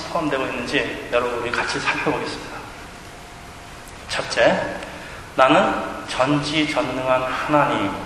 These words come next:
하나님께서 밝히시는 것은 이유가 있습니다.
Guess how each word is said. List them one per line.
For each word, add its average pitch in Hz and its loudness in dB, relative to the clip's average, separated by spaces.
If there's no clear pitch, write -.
하나님께서 139 4
밝히시는 - -4
것은 143 0
이유가 139 2
있습니다. - -4